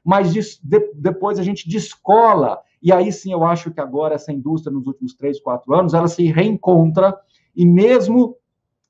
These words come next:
com todas as dificuldades de pandemia, como foi aí recentemente a questão da tributação de novo, a indústria parece que se reencontrou e hoje a base de investidores é ma-, maior, é mais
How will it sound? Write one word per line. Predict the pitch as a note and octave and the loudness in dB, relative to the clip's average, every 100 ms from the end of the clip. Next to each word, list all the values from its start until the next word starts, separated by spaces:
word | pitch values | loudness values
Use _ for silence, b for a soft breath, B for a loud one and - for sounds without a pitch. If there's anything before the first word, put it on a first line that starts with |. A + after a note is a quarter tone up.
| - | -6
com | D#3+ | -4
todas | D#3 G#3+ G3+ | 0 -2 0
as | G#3 | -4
dificuldades | D#3+ E3+ C#3+ C#3 A#2+ | -4 -6 -2 0 0
de | A2 | -4
pandemia, | - F#3 F#3+ D#3+ F3+ F3 C#3 | -6 -4 0 0 0 0 -2
como | B2 D3+ D3+ | -4 -8 -6
foi | D#3+ C#3+ | -2 -2
aí | C#3+ | -2
recentemente | D3 D3 C#3+ C3 B2+ C#3+ B2 - _ _ | -6 -8 -10 -6 -6 -6 -10 -20 _ _
a | - | -8
questão | D3 C#3 D3+ | -4 -2 -2
da | C#3+ | -4
tributação | C#3+ C#3 C3+ B2 C#3+ | -6 -4 -2 -2 -2
de | B2+ | 0
novo, | C#3+ G3 B2 A#2 B B | 0 2 0 -6 B B
a | D3 | 0
indústria | F3 E3 F3+ F#3 | 0 2 0 0
parece | D#3 D#3+ | 0 0
que | E3+ | -2
se | E3 E3+ | -4 -2
reencontrou | D#3+ F3 F#3+ F3+ C#3+ D#3 E3+ | -2 -2 -2 -2 -2 0 0
e | E3 | 2
hoje | D3+ F#3+ G#3+ F3 G#3 - - | 4 4 4 2 -4 -10 -4
a | C3+ | -4
base | C3+ C3+ G3+ G#3 | 0 0 2 0
de | E3+ | -2
investidores | E3 D3+ C3 B2+ C#3 A#2+ | -4 -4 -8 -6 -4 -4
é | C3+ | -4
ma-, | B2+ C3 - | -4 -4 -4
maior, | B2+ B2+ A#2 E3+ F3+ | -4 -2 2 4 4
é | C#3+ | 2
mais | B2+ D3 F#3+ F3+ - | 2 2 2 -2 -6